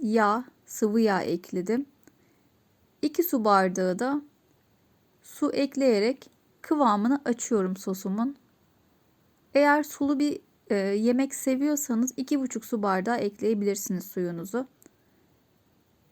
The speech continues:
Böyle yavaş yavaş kıvamını açarak suyumu ilave ediyorum. Şimdi sosum da hazır oldu.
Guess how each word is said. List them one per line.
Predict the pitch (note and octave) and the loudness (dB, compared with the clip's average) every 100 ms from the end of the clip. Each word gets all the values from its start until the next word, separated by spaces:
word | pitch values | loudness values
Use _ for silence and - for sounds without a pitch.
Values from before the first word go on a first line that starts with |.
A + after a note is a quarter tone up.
| _ _ | _ _
Böyle | D4+ D4 | -4 0
yavaş | C#4+ C#4 C#4 C4+ | 2 2 0 0
yavaş | A3 F3+ F#3 A#3 - - _ - | -2 -2 -2 -4 -12 -18 _ -6
kıvamını | D4 A#3+ G#3 F3+ F3 - | 0 2 2 0 -6 -4
açarak | B3 - G3+ G3 B3+ - _ _ _ | -4 -2 -2 -2 -4 -12 _ _ _
suyumu | - - B3+ G3+ | -12 -2 0 0
ilave | A#3 G3+ F#3+ F#3+ F#3 | 0 0 2 2 0
ediyorum. | F3 E3+ E3 A3+ - _ _ _ _ _ _ _ _ _ _ _ _ _ _ _ _ _ _ _ _ _ _ _ _ _ _ _ _ _ _ | 0 0 0 -2 -6 _ _ _ _ _ _ _ _ _ _ _ _ _ _ _ _ _ _ _ _ _ _ _ _ _ _ _ _ _ _
Şimdi | - C4+ B3+ | -6 -2 -2
sosum | C4 C4 B3 B3+ | -2 -6 -2 0
da | G#3 A3 | 0 0
hazır | F#3 F3+ | -2 -2
oldu. | F3 E3+ F3 A#3+ | -2 -2 -2 -4